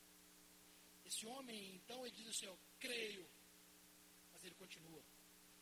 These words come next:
"Ajuda-me a vencer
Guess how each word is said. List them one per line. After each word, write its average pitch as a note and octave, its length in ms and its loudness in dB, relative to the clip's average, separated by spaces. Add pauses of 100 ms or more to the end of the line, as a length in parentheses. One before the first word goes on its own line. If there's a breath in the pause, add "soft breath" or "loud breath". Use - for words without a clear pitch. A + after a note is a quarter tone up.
(320)
"Ajuda-me D4+ 760 2 (880)
a G3 100 0
vencer F#3 680 4